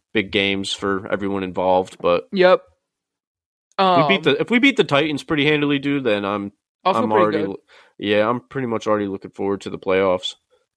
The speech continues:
Speaker 2: I would like to go four and two over these six games at least.
Speaker 1: Yeah, I think that's fair.
Speaker 2: Um, finish the season at fourteen and three, probably the one seed.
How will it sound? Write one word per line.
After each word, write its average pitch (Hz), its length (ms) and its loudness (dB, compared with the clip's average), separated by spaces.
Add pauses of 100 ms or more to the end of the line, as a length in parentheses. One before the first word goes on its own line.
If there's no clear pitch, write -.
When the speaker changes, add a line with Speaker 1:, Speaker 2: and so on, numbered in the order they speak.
Speaker 2:
I 226 560 0
would 220 160 -8
like 208 240 -2
to 220 80 -10
go 185 140 2
four 196 340 0
and 202 100 -6
two 180 400 0
over 175 200 -4
these 170 180 -6
six - 260 -10
games 165 360 -6
at 147 160 -6
least. 139 420 -12 (1080)
Speaker 1:
Yeah, 101 260 0 (460)
I 95 80 -2
think 123 180 0
that's 101 160 0
fair. 95 340 0 (840)
Speaker 2:
Um, 160 420 2
finish 196 340 -4
the 196 40 -12
season 196 560 -8
at 170 360 0
fourteen 190 500 -6
and 190 120 -10
three, 190 560 -4 (880)
probably 202 440 2
the 220 100 -4
one 233 240 0
seed. 247 360 -4